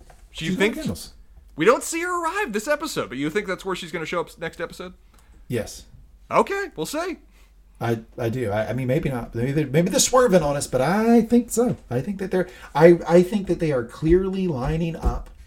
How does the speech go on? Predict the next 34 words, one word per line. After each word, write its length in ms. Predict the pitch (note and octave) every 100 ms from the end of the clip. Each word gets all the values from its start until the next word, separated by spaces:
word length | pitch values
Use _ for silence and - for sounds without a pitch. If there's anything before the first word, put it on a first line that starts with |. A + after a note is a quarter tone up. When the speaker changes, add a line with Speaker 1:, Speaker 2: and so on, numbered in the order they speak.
| - -
Speaker 2:
this 180 | C3 -
battle, 340 | A2 F#2+ F2+ - - _
and, 160 | B2+ B2+
uh, 60 | C3 D3+ C3
they're 180 | C#3 C3
not 160 | D3
Speaker 1:
The 40 | C#3+
camps? 300 | D#3 D3 F#3
Speaker 2:
hiding 120 | G3
that 120 | F#3
it's, 120 | F#3 - - -
you 120 | F#3 A#3
know 60 |
what 100 | C#4
it 80 | C4
is? 240 | B3+ - - - -
It's, 220 | G#3+ G#3+
uh, 320 | G#3 F#3 F3+ F3+
it's, 180 | F3+ - -
I 140 | F3 F3+
know 100 | G3
we're 80 | F#3
doing 220 | D#3 C#3+
a 40 |
lot 140 | B2 A#2+
of 60 |
Game 100 | A2+
of 80 | A#2
Thrones 180 | - -
references 360 | G#2+ A2 G#2
here, 120 | - G#2+
but 120 | A2+
this 200 | E3+ F#3+
is, 180 | A3+ -